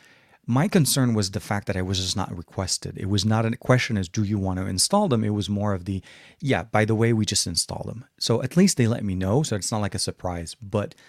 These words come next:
with that being said, if you're not comfortable kn-, or do not know enough to be able to disable apps to go down to that level and actually disable them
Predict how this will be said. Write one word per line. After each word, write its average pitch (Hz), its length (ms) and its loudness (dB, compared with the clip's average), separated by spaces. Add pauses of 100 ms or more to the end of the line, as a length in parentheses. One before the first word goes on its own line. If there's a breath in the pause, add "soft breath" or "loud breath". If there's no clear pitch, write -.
(580 soft breath)
with 147 220 4
that 139 160 2
being 131 220 4
said, 87 320 -4
if 113 120 -6
you're 127 120 4
not 135 160 2
comfortable 113 400 -2
kn-, 101 140 0
or 104 200 -2
do 110 300 0
not 113 240 0
know 104 180 0
enough 95 300 -4
to - 80 -10
be 95 100 -6
able 98 160 -6
to 92 100 -10
disable 101 460 -2
apps 92 320 -6 (240)
to 104 80 -4
go 101 220 -2
down 98 260 -2
to - 80 -14
that 90 160 -8
level 95 300 -8
and 90 120 -8
actually 92 300 -8
disable 95 460 -4
them 80 240 -12